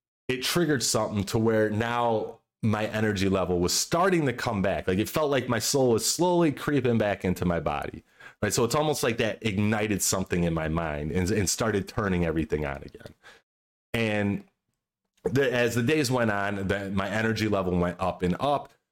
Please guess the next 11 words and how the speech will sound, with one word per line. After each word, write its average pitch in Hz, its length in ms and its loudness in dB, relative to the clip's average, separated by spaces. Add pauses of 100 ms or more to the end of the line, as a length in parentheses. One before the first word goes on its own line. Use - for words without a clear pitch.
(160)
But 135 120 2
I 135 100 0
noticed 131 640 2
what 110 140 2
had 95 220 -4
happened 90 640 -4 (720)
is 131 160 0
I 139 80 0
sto-, 165 500 -2
I 131 120 -4
realized 120 960 0